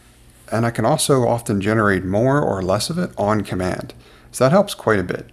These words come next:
in terms of validating any initial idea, whatever my solution is going to be, and ensuring that I can turn that into a business.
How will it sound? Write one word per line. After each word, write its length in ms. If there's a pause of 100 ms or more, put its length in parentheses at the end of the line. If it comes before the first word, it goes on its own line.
(120)
in 100
terms 320
of 300 (400)
validating 640
any 220
initial 460
idea, 520 (840)
whatever 300
my 160
solution 380
is 40
going 220
to 60
be, 260
and 120
ensuring 540
that 280 (200)
I 80
can 160
turn 220
that 100
into 220
a 60
business. 500